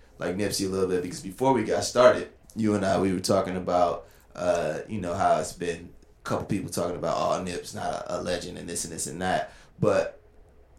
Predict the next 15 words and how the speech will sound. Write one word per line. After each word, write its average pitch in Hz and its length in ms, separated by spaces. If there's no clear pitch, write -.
we 135 180
were 131 120
talking 90 300
about, 87 240
like, - 320
how 95 120
you 95 120
said, 87 280
like, 85 160
a 80 40
lot 90 260
of 95 120
the 95 100
way 92 300
you 92 420